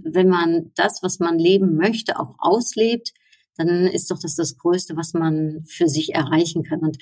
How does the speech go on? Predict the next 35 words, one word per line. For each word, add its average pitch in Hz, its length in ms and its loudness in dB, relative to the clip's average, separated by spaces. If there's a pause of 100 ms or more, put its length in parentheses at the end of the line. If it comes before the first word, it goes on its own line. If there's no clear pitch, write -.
(260)
das - 140 -2
haben 185 100 4
die - 140 2
auch 196 240 0
gesagt, 190 260 0
vielleicht 180 220 -6
noch 165 100 -10
zum - 140 -8
Abschluss - 320 -8
fällt 165 180 -8
mir 160 80 -6
gerade 160 340 0
ein, 165 440 0
wenn 170 200 0
du 175 140 0
so 165 140 0
deinen 160 340 2
Sinn 220 380 2
kennst, 160 320 0
dein 151 200 -2
Wofür, 208 600 2
wenn 160 100 2
du 147 160 -2
weißt, 208 460 2 (320)
was 156 140 -4
du 165 120 0
machen 208 320 2
möchtest, 165 340 -4
so 156 120 -2
wie 160 80 0
das 160 140 -2
bei 165 120 0
mir 190 340 4
ist, 170 300 0
ne, 190 240 2